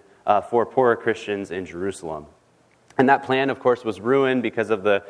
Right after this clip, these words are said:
the super apostles, uh, disrupting the relationship with Paul, and this whole mess happened.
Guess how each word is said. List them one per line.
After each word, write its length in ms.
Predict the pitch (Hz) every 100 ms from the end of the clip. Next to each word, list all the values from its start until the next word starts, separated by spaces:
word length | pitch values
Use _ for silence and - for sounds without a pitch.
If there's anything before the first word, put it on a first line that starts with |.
| - -
the 100 | 107
super 360 | - 135 131
apostles, 760 | 120 127 123 120 123 113 101 -
uh, 220 | 107 101
disrupting 580 | 107 - 135 135 127 120
the 120 | 107
relationship 600 | 107 117 117 113 104 -
with 180 | 90 -
Paul, 420 | - 127 120 123
and 120 | 90
this 140 | 110 110
whole 140 | 127
mess 220 | 113 117 -
happened. 480 | 113 117 120 113